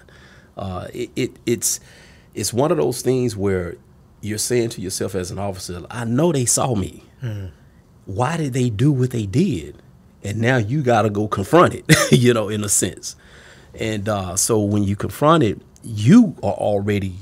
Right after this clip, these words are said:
Speaker 1: on level
Speaker 2: Okay.
Speaker 1: ten.
Speaker 2: Okay.
Speaker 1: To make the matter more intense, it's a night shift,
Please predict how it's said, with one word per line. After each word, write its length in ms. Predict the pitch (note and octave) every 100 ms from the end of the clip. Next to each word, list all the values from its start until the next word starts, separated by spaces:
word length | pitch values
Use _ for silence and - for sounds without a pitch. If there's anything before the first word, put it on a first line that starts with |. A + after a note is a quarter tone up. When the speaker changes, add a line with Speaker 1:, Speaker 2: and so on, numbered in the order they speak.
| G#2 G#2
Speaker 1:
on 240 | G#2 G2 F#2+
level 280 | G#2 F#2+
Speaker 2:
Okay. 240 | F#2 A2+ G#2
Speaker 1:
ten. 240 | G2+ - - - - - G#2+
Speaker 2:
Okay. 320 | G#2 A2 A2+ B2 - - - - _ - - -
Speaker 1:
To 120 | -
make 340 | G2 A#2+ B2+ - - - - _ - _ - G#2+
the 140 | G2
matter 300 | G2+ A2 G#2+
more 280 | F#2+ C#3 A3+
intense, 680 | G#2 - F2+ E2 - - - - - - - - _ - - - -
it's 160 | G#2 -
a 60 | G2
night 340 | G2+ D#3 -
shift, 480 | - F2 - -